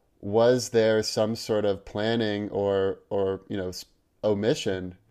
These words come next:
And regardless of whether it could have actually resulted in a successful coup, it does seem like a lot of our foreign, you know, a lot of allies and other countries and governments around the world,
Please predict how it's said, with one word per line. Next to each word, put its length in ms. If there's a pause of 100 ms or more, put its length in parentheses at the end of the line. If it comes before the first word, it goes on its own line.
(300)
And 260 (100)
regardless 640
of 140
whether 500
it 260
could 220
have 100
actually 460
resulted 640
in 120
a 120
successful 640
coup, 440 (320)
it 180
does 240
seem 300
like 160
a 60
lot 260
of 260 (460)
our 260
foreign, 580
you 80
know, 100
a 20
lot 180
of 80
allies 640
and 160
other 240
countries 540
and 100
governments 420
around 200
the 80
world, 300